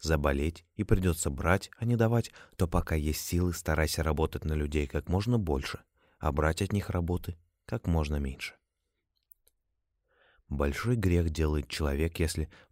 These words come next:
пользуясь трудами людей, сам не работает. Кто не хочет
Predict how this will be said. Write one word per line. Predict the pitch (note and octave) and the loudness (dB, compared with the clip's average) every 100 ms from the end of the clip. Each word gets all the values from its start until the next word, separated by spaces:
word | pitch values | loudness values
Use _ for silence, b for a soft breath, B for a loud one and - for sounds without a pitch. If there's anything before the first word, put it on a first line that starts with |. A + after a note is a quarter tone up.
| - | -2
пользуясь | E2 D#2 C#2+ D2 - | 2 4 2 -2 -4
трудами | - D2 D2 C#2 | -6 -2 0 0
людей, | C#2 C#2 F#2 A2+ _ _ _ | -4 -2 -2 -2 _ _ _
сам | - A2 E2 | -8 -2 0
не | D2 | 0
работает. | D2 C#2+ C#2 D#2+ - - _ _ _ _ _ _ _ _ _ _ _ - - _ - B B B B | -2 -4 -8 -12 -18 -20 _ _ _ _ _ _ _ _ _ _ _ -20 -20 _ -20 B B B B
Кто | - | 4
не | G2+ | 4
хочет | G2 G#2 F#2+ F#2 | 4 2 0 -2